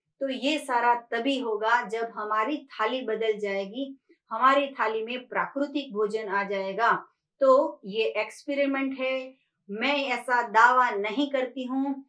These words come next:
कि guarantee से आपको ठीक हो जाएगा, लेकिन हाँ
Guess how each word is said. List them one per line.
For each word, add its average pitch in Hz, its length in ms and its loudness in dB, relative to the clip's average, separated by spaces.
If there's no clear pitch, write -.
कि 247 240 -10
guarantee 269 580 0
से 262 200 2
आपको 226 440 2
ठीक 285 220 -2
हो 262 180 -2
जाएगा, 247 600 -2
लेकिन 262 380 0
हाँ 269 460 2